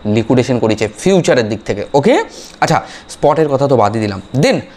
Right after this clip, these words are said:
আরও কিছু কয়েন আমি আপনাদের একটু এক্সাম্পল দিয়ে দেখাবো, যেমন ডট ইউএসডিটি, ওকে? ডট ইউএসডিটি, আচ্ছা, ডট ইউএসডিটিতে আমি চলে এসেছি। ডট ইউএসডিটি যেটা দেখতে পাচ্ছেন, এটা হচ্ছে Binance-এর প্রাইস।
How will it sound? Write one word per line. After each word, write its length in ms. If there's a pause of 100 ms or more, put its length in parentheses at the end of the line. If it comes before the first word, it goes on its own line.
(140)
আরও 180
কিছু 200
কয়েন 200
আমি 200
আপনাদের 240
একটু 180
এক্সাম্পল 420
দিয়ে 120
দেখাবো, 340
যেমন 220 (360)
ডট 500 (120)
ইউএসডিটি, 540 (100)
ওকে? 260 (380)
ডট 300
ইউএসডিটি, 460 (240)
আচ্ছা, 220
ডট 300
ইউএসডিটিতে 520
আমি 120
চলে 200
এসেছি। 240 (560)
ডট 220
ইউএসডিটি 380
যেটা 240
দেখতে 200
পাচ্ছেন, 200 (180)
এটা 160
হচ্ছে 180 (380)
Binance-এর 420
প্রাইস। 340